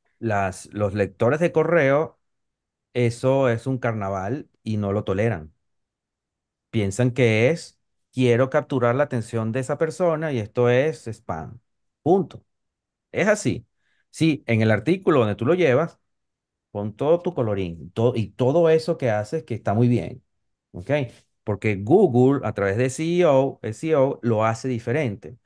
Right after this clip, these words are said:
Pero en la lectura de correo electrónico, mientras el correo electrónico sea lo más plano posible, es, es lo más probable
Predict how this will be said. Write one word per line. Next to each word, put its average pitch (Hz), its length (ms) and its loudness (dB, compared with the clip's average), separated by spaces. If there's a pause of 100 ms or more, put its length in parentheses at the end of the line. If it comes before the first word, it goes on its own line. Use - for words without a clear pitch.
(400)
Pero 117 160 4
en 113 80 2
la 110 100 4
lectura 202 440 2
de 175 80 2
correo 135 220 2
electrónico, 160 540 -2
mientras 110 300 -6
el 123 60 -4
correo 151 300 2
electrónico 151 440 -2
sea 151 240 -2
lo 120 260 2
más 151 300 -2
plano 180 320 0
posible, 156 600 -6 (920)
es, 123 280 -2 (180)
es 120 140 4
lo 131 140 4
más 160 220 2
probable 185 840 2